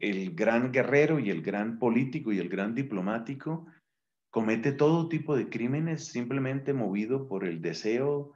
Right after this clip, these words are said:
un deseo desordenado claramente hacia una mujer, hacia Betsabé.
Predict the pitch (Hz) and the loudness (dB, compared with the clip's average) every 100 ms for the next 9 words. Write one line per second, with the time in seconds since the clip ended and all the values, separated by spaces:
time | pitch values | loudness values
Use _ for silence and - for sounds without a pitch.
0 | _ _ _ _ 90 90 95 104 107 98 | _ _ _ _ -4 0 2 4 4 4
1 | 90 85 101 151 131 95 92 95 92 92 | 0 0 2 2 2 2 2 2 -2 -2
2 | 135 127 - 85 92 95 95 156 180 104 | -4 -4 -6 -8 -6 -6 -4 -2 -2 -2
3 | 85 87 82 87 127 170 - | -4 -6 -4 -2 0 -2 -6